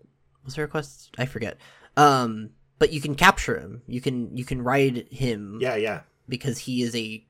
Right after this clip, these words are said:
Speaker 1: four-legged creature in this video game, and pretty much every four-legged creature is fair game.
Speaker 2: Yeah?
Speaker 1: Uh, except dogs. You cannot ride dogs.
Speaker 2: Huh.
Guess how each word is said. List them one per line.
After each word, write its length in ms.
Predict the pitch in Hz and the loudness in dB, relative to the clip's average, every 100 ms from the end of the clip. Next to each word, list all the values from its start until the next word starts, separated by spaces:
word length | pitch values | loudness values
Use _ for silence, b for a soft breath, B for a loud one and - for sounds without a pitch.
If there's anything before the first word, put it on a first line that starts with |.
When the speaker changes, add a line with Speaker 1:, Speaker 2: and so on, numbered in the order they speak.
| _ | _
Speaker 1:
four-legged 640 | - - 123 117 120 113 - | -20 -4 -2 0 -2 -4 -4
creature 600 | 127 117 117 90 113 _ _ _ | -4 -4 -8 -8 -8 _ _ _
in 120 | 127 | -6
this 140 | 113 110 | -6 -6
video 220 | 107 98 | -8 -8
game, 300 | 95 101 107 | -10 -12 -12
and 180 | 104 110 | -14 2
pretty 160 | - 143 | 2 2
much 200 | 165 151 | 0 0
every 200 | 156 151 | 0 -4
four-legged 420 | 175 175 170 170 | -2 -2 -2 -4
creature 600 | - 175 170 165 156 147 | -8 -6 -4 -2 0 -2
is 500 | 80 135 123 117 - | -2 -2 -4 -10 -8
fair 200 | - 131 | -4 -2
game. 480 | 120 107 92 92 127 _ _ _ _ _ _ _ _ _ - | -2 -6 -8 -12 -16 _ _ _ _ _ _ _ _ _ -6
Speaker 2:
Yeah? 200 | 131 - _ _ _ | -6 -6 _ _ _
Speaker 1:
Uh, 180 | 104 98 | -8 -8
except 260 | - 123 - | -6 -6 -4
dogs. 600 | 92 98 - - - - | -8 -10 -14 -14 -14 -18
You 40 | - | -10
cannot 180 | 120 101 | -6 -6
ride 180 | 110 95 | -6 -8
dogs. 640 | 78 57 104 - - - _ _ _ _ _ _ _ _ _ | -12 -12 -16 -18 -18 -20 _ _ _ _ _ _ _ _ _
Speaker 2:
Huh. 420 | - 120 123 98 | -18 -12 -10 -10